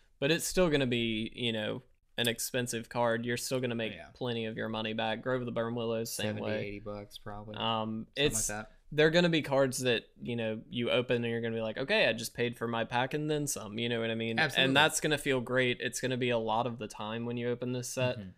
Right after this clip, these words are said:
Speaker 1: not all of the time, always. Um, you need to consider that, 'cause buying a single pack and expecting to get your money back is not what you should do. <laughs>
Speaker 2: No,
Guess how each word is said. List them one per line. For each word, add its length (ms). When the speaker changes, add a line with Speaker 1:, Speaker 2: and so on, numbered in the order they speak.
Speaker 1:
not 340
all 280
of 100
the 100
time, 420
always. 580
Um, 420
you 120
need 140
to 80
consider 440
that, 280
'cause 320
buying 240
a 40
single 340
pack 320
and 80
expecting 560
to 80
get 180
your 100
money 220
back 300
is 240
not 340
what 120
you 100
should 200
do. 320
<laughs> 40
Speaker 2:
No, 260